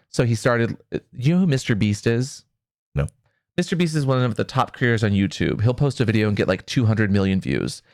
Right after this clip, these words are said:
Speaker 2: Okay.
Speaker 1: He was the guy that was paying for people to get eye surgeries and, like, helping, you know, hundreds of people see again or helping people hear again. Like, he just does good charity for the, the sake of making money, essentially.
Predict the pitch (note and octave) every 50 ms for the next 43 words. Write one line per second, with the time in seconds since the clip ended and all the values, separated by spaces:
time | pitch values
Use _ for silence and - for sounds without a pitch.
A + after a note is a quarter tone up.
0 | _ - D#2+ D2+ - D3 C3+ C3+ B2+ B2 A#2 A2+ A2+ A#2 A#2 A#2 - A2+ - -
1 | - B2 A2+ G#2+ G#2+ G#2+ G#2+ G#2+ G#2 G#2 G2+ - - A2+ G#2 - - A#2+ - A2+
2 | G2 G2+ - - F2 F#2+ G2+ - - C3 B2 C#3 D3 D3+ D#3+ F#3 F#3+ - - A2
3 | A2 G2+ F#2 - G2+ G2+ G2 - - B2 B2+ - - A#2+ A2 G#2+ G2+ A2 A2 G#2
4 | F2+ E2 F#2+ - - _ _ _ - D3+ D3 C#3 C#3 A#2 B2 A#2 - - B2 A#2+
5 | - - G#2+ G#2 G#2 G#2 - - C#3 A#2 G2+ G2 - E2+ C#2 C2 C2+ A#1+ - G#2
6 | A2+ A#2+ A2+ - A#2 G#2+ - B2 A2+ - A#2+ A2+ A2 A2+ - - - - C#3+ B2
7 | A2 G2+ G2 - E2+ D2+ A1+ G#1 D#2 F2+ G#2+ - C#3+ B2 C3 A#2 - B2+ B2 A#2
8 | G#2+ G#2 - C3 C3 - - - - G2+ G2+ A2 A#2+ D3+ F3 F#3+ - _ _ _
9 | _ _ _ _ _ - C#3 A2 A2 G#2+ G2 - G2+ A2 G#2+ - - B2+ A#2 -
10 | - A2 G2+ F2+ G2+ G2+ G2 G#2 G#2+ - - G2+ G2 F#2+ F#2+ A2 C#3 D#3+ F3+ F#3
11 | - A3+ A#3 - - C#4 D4 D#4 D#4